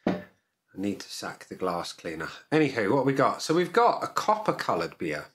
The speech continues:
uh, with an, with an off-white head that is relatively tight and compact,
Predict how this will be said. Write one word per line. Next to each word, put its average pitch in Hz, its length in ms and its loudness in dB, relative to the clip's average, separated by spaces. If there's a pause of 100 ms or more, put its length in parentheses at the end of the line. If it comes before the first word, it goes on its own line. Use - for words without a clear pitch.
(380)
uh, 101 240 -2
with 107 160 0
an, 110 140 -4
with 127 160 0
an 135 40 4
off-white 139 640 2
head 123 380 -4
that - 120 0
is 135 180 2
relatively 151 640 2
tight 117 300 0
and 104 100 -2
compact, 98 600 -4